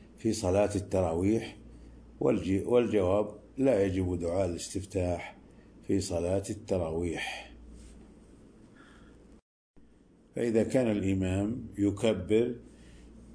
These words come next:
ثم يقرأ الفاتحة فعلينا أن نقتدي بالإمام ولا ندعو دعاء الاستفتاح. وإن كان الإمام يترك فرصة للمأموم أن يدعو بدعاء الاستفتاح،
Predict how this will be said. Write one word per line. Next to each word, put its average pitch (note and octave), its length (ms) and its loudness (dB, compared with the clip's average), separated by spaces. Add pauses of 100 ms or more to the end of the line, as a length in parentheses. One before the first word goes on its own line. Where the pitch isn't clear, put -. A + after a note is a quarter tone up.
(420)
ثم G#2 380 2 (380)
يقرأ A2+ 440 2
الفاتحة G2+ 840 -2 (440)
فعلينا G2+ 760 4
أن F2+ 100 0
نقتدي F#2+ 520 0
بالإمام F2 760 -2 (540)
ولا G2 380 2
ندعو F#2 260 0
دعاء E2+ 600 -4 (120)
الاستفتاح. F#2+ 840 -4 (400)
وإن F#3 260 4
كان A2+ 240 2
الإمام F2+ 560 0
يترك G#2 420 -2
فرصة G2 560 0
للمأموم G2+ 800 0
أن F#2 140 -2
يدعو G2 400 0
بدعاء G2+ 460 2
الاستفتاح، F#2+ 840 -4